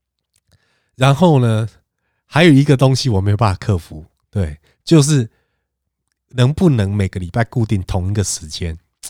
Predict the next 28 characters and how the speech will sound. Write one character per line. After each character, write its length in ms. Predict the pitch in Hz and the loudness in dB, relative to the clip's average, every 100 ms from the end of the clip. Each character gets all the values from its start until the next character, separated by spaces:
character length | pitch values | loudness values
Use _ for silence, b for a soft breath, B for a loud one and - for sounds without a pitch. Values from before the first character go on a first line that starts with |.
| - | -8
好， 140 | 101 | -6
这 120 | - | -2
个 80 | 170 | 0
是 140 | 143 | 2
我 200 | 165 98 90 - _ _ _ _ _ | 2 0 -6 -14 _ _ _ _ _
一 140 | - 165 | -14 -12
直 220 | - 113 | -10 -10
在 280 | - 147 117 _ | -8 -8 -8 _
很 280 | - 123 92 | -6 -6 -4
挣 240 | - 123 | -4 -2
扎 180 | 120 90 | -2 -4
的 100 | 90 | -4
一 20 | |
件 160 | 95 98 | -4 -6
事 140 | 101 | -6
情。 160 | 90 - B B B B | -10 -14 B B B B
然 100 | 117 | 0
后 160 | 127 151 | 2 2
呢， 100 | 135 | 2
让 140 | 202 | 2
我 80 | 120 | 0
思 240 | - 135 | -2 -4
考 240 | 131 104 85 | -2 -4 -4
一 60 | |
下 100 | 104 | -4
好 140 | 82 78 | -6 -8
不 60 | |
好？ 180 | 85 82 | -10 -12